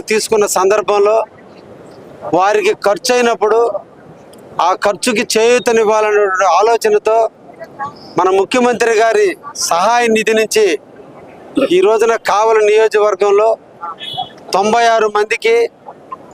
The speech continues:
డెబ్బై ఒక్క లక్షల పైచిలుకు అమౌంట్ని ఈ రోజున సెల్ఫీ పాయింట్లో అందించడం జరిగింది.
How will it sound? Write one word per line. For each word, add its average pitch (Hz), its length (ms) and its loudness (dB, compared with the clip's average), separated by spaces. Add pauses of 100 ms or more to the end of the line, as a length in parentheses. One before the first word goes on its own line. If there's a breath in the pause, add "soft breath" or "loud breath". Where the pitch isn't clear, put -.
(520)
డెబ్బై 233 300 0 (120)
ఒక్క - 160 -4 (140)
లక్షల 240 300 -2 (120)
పైచిలుకు 220 500 0
అమౌంట్ని 208 480 2
ఈ - 80 2
రోజున 208 240 2 (1400)
సెల్ఫీ 214 340 -2 (100)
పాయింట్లో 220 420 0
అందించడం 208 520 0
జరిగింది. 185 380 -2